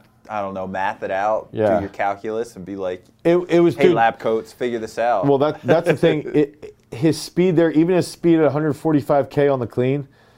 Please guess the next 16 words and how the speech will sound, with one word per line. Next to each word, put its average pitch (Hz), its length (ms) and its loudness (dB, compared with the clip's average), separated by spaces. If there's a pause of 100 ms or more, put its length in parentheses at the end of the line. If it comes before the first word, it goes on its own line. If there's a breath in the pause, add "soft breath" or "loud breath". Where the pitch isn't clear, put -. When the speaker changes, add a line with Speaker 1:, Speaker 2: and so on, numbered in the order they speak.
(300 soft breath)
Speaker 2:
his 151 220 -2
speed 165 260 2
at 160 80 4
a 139 60 2
hundred 151 320 -2
forty-five 143 520 0
K 139 220 2
was 104 140 -2
one 127 240 0
point 127 260 -4
four 127 240 -2
two 127 220 -4
meters 117 320 -2
per 101 160 -8
second, 117 420 -4
which 117 280 -4